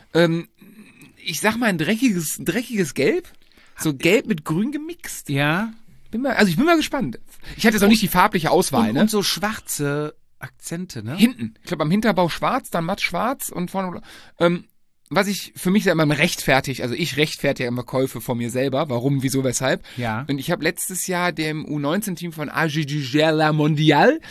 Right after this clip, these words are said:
Speaker 2: Ja.
Speaker 1: gefolgt und das war tatsächlich das, ähm, Entwicklungsteam von Decathlon. Die haben quasi die Klamotten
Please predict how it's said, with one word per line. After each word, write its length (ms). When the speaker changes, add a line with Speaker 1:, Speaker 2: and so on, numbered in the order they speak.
Speaker 2:
Ja. 200
Speaker 1:
gefolgt 560
und 180
das 180
war 140
tatsächlich 540
das, 340
ähm, 380
Entwicklungsteam 760
von 200
Decathlon. 580
Die 120
haben 320
quasi 400
die 100
Klamotten 580